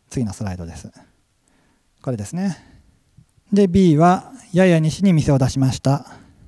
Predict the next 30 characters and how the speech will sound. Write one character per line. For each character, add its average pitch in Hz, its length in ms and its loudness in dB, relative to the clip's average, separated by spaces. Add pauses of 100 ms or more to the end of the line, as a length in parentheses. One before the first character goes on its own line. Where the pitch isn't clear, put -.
(1700)
自 156 120 0
分 156 120 2
は 196 100 4
西 156 260 0
端 165 200 0
に 160 160 -2
店 156 220 -2
出 151 120 0
す - 100 -6
の 135 140 -4
と、 - 340 -4 (380)
や 214 80 0
や 170 80 0
西 131 180 -6
に 123 60 -2
出 123 80 -4
す 127 80 -6
の 120 80 -4
ど 131 60 -6
っ - 20 -8
ち 170 100 -8
が 185 60 0
い - 20 -2
い 175 40 -2
で 139 60 -2
し 117 80 -10
ょ 113 40 -10
う - 20 -10
か 104 100 -12
と。 - 120 -20